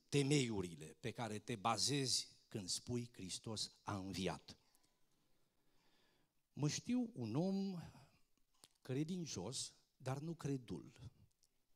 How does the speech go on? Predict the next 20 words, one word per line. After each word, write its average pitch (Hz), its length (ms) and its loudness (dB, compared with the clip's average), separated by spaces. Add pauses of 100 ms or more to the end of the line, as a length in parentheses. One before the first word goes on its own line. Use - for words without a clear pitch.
(1800)
Mă 131 180 2
știu 233 240 0
un 185 100 4
om 208 180 6
care 170 220 4
pune 208 520 0 (120)
o 160 140 6
mie 233 240 6
de 185 100 6
întrebări, 110 840 0 (400)
dumneavoastră 98 540 -2
nu 131 160 0
știți - 440 -6 (380)
întrebările 80 680 -6
pe 80 120 -12
care 80 260 -10
mi 80 80 -10
le 80 100 -8
pun 87 260 -6
eu, - 340 -8